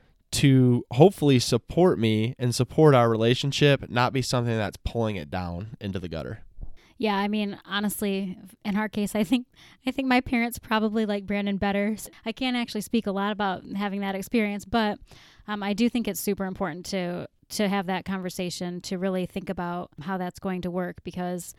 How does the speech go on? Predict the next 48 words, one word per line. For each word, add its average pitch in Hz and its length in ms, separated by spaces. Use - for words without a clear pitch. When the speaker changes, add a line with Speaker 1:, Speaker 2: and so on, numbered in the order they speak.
Speaker 2:
I 247 60
don't 294 180
think 294 140
it's 220 100
impossible 226 600
to 226 80
have 226 180
a 233 40
relationship 233 600
or 208 140
a 196 40
marriage 208 420
that, 190 260
um, 185 340
you 202 80
know, 190 100
plays 202 260
out 196 220
well 190 420
when 196 540
this 196 180
is 180 100
an 180 80
issue, 240 540
but 190 180
I 196 80
do 208 140
think 202 120
it's 185 140
so 202 240
much 185 220
easier 180 580
if 214 160
everyone 185 560
is - 220
on 175 140
the 180 60
same 175 200
page 180 240
and 180 80
everyone 180 260
likes 180 220
each 185 160
other. 180 360
Speaker 1:
Yeah, 135 320
and 131 160
I 175 100
th-, - 80